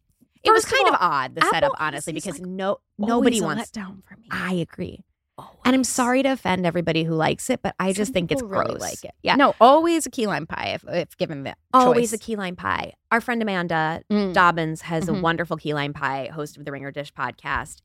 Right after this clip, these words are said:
Speaker 1: and it has made, like, it's, she's, it's a, it's, like, a recipe that's sent in an email, and I, like, love that too. I just, like,
Speaker 2: Mm-hmm.
Speaker 1: love that, like,
Speaker 2: Mm-hmm.
Speaker 1: whole experience, and it reminded me of this cookbook that I got for Thomas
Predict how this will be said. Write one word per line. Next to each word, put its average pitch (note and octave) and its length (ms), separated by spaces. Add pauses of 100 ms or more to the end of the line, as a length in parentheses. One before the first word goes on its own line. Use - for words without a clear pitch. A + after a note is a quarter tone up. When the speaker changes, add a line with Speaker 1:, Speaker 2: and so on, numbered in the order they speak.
Speaker 1:
and D3+ 540 (120)
it A#3 200
has A3+ 260
made, F3 300
like, F#3 260
it's, - 180
she's, F3 260
it's E3 140
a, D#3 100 (160)
it's, - 160
like, D#3+ 200
a D#3 40
recipe C#3+ 360
that's - 180
sent B2 340
in D3 100
an C#3+ 120
email, D3 360
and C3+ 100
I, C3+ 80
like, C3 160
love C#3 300
that C3+ 240
too. D3 260
I G3+ 100
just, F3 160
like, C#3+ 120
Speaker 2:
Mm-hmm. - 80
Speaker 1:
love C3+ 220
that, C#3 220
like, - 140
Speaker 2:
Mm-hmm. F3 100
Speaker 1:
whole B2+ 180
experience, C3 760
and C3+ 160 (280)
it E3+ 80
reminded C#3+ 380
me C#3 160
of C3+ 180
this C#3 160
cookbook - 500
that A#2+ 120
I B2+ 80
got B2+ 220
for D#3 100
Thomas C3 580